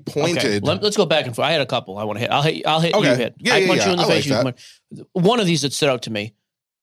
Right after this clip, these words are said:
Speaker 2: uh, Justin Thornton said, "Comp police," so people comping. I don't care
Speaker 1: Yes.
Speaker 2: about that.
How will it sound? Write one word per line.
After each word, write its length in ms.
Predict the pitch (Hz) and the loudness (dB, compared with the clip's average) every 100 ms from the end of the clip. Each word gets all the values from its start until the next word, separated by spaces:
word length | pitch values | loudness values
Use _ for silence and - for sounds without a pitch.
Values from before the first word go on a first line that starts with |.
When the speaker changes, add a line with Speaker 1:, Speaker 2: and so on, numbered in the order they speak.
| - | -4
Speaker 2:
uh, 160 | 123 113 | -2 0
Justin 400 | 123 156 - 131 | 0 0 -2 -2
Thornton 300 | 139 123 120 | -2 -2 -2
said, 200 | 123 - | -6 -6
"Comp 380 | - 165 180 - | -2 -2 -2 -6
police," 360 | - 147 120 110 | -6 -2 -2 -2
so 180 | - 110 _ - | -4 -6 _ -8
people 240 | 131 127 | -6 -6
comping. 380 | - 139 117 117 | -6 -4 -4 -6
I 280 | - - - | -10 -16 -14
don't 160 | 151 110 | -4 2
care 100 | 185 | 2
Speaker 1:
Yes. 60 | |
Speaker 2:
about 140 | 147 120 | 2 -2
that. 220 | 107 107 | -6 -8